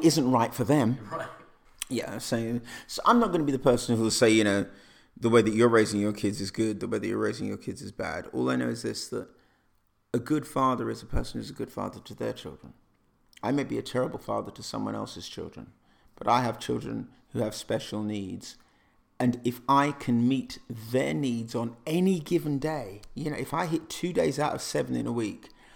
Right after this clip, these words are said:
Speaker 1: I'm a good dad. I am a good husband to carry. And I know that because i-, if you want to tell if a husband's good, to see how happy their wife is. You know, <laughs> she's, she's happy. I may be terrible,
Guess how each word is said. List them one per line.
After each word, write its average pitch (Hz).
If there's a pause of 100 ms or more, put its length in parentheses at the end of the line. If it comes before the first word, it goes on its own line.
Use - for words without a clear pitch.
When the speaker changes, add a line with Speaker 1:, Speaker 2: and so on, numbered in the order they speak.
(180)
Speaker 1:
I'm 131
a 127
good 107
dad. 92 (440)
I 175 (920)
am 151
a 139
good 165 (120)
husband 120
to 127
carry. 123 (1200)
And 143
I 135
know 151
that 123
because 127 (500)
i-, -
if 123
you 151
want 143
to -
tell 127
if 123
a 123
husband's 117
good, 113
to 113
see 127
how 117
happy 120
their 117
wife 143
is. - (300)
You 165
know, 101
<laughs> -
she's, 160 (360)
she's -
happy. -
I 208
may 240
be 240 (220)
terrible, 214